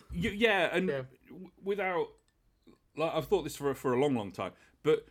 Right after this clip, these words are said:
Speaker 1: they should be able to all hang out, and it does, like, they're all in a different era
Speaker 2: Yeah,
Speaker 1: to the
Speaker 2: that,
Speaker 1: Creature.
Speaker 2: that's, that's true. That's true. They're all in a different era, but, uh, I mean,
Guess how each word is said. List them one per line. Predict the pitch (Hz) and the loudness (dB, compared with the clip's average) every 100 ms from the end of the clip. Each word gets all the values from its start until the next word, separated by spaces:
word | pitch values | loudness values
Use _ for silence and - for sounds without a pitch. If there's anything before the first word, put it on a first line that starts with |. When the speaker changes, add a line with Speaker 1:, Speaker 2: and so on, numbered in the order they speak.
| - | 0
Speaker 1:
they | 151 | 0
should | 156 180 160 | 2 -2 0
be | 165 | 0
able | 156 143 | 0 -4
to | |
all | - 143 131 | -4 -4 -4
hang | 135 135 | -4 -2
out, | 117 82 - - - 139 | -4 -6 -14 -20 -10 -6
and | |
it | 151 127 | -6 0
does, | 165 156 147 | 2 2 0
like, | 151 139 - - - - | -2 -2 -8 -20 -20 0
they're | 131 190 | 4 6
all | 180 202 | 10 12
in | 190 | 10
a | 190 | 8
different | 196 185 180 175 | 4 2 0 4
era | 180 175 135 117 - | 6 8 6 2 6
Speaker 2:
Yeah, | 180 160 | 8 8
Speaker 1:
to | 170 | 8
the | 214 | 4
Speaker 2:
that, | 202 | 6
Speaker 1:
Creature. | 196 226 - - | 8 8 6 4
Speaker 2:
that's, | 226 220 | 4 2
that's | |
true. | - 226 175 | 2 2 4
That's | 202 | 2
true. | 202 214 147 - - - | 2 0 -2 -6 -20 -2
They're | 185 | 6
all | 208 | 6
in | 196 | 6
a | |
different | 175 175 | 2 0
era, | 175 143 | 2 2
but, | 170 165 | 2 -2
uh, | 135 - | -6 -6
I | 180 | -2
mean, | 180 170 | 0 -2